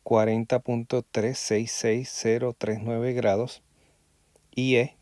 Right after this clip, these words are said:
cuarenta y dos grados. Bien, vemos en la figura que la luz viene del cuarzo y sale hacia el aire. Así que, eh, la idea de este ejemplo es explorar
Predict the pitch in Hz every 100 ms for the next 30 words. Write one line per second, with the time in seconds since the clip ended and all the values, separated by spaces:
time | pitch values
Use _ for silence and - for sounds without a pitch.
0 | - - 139 127 113 98 85 90 - -
1 | - - _ _ _ - - - - -
2 | - - - - - - - - - _
3 | _ _ _ _ - - - _ _ -
4 | 117 120 110 123 131 135 120 143 143 123
5 | 123 151 _ _ _ - - _ _ -
6 | - _ _ _ _ - - 131 131 131
7 | 120 120 123 123 131 - 117 107 - 139
8 | - - 113 - 113 107 110 104 - 123
9 | 175 - - _ _ _ _ _ _ _
10 | _ _ _ - - _ - 113 117 -
11 | 110 110 - _ _ _ _ _ 131 117
12 | 110 104 117 113 120 - - 127 123 123
13 | 120 143 135 - 117 113 113 - - _
14 | _ - 127 - - 135 123 127